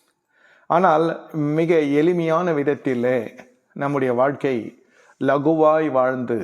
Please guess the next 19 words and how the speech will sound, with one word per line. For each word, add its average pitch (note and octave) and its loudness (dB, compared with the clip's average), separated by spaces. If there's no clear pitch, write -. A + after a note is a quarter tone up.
நாம் A#2+ -4
கனி B2+ -2
கொடுத்து A#2+ -2
கர்த்தருக்குள்ளே B2+ -2
சாட்சியாய் C3 0
இருக்க B2+ 0
வேண்டும் B2+ -2
என்பதுதான் A#2+ -2
பரிசுத்தாவியனுடைய A#2+ -2
வேண்டுதல், C3 0
விருப்பம், B2+ -2
வே-, A#2+ -6
நம்முடைய B2+ -2
விண்ணப்பம் C#3 -4
அதுவா A#2+ -2
இருக்கிறது. A2 -6
ஆனால் D3 0
வழி C3+ 0
தெரியவில்லை. A#2 -6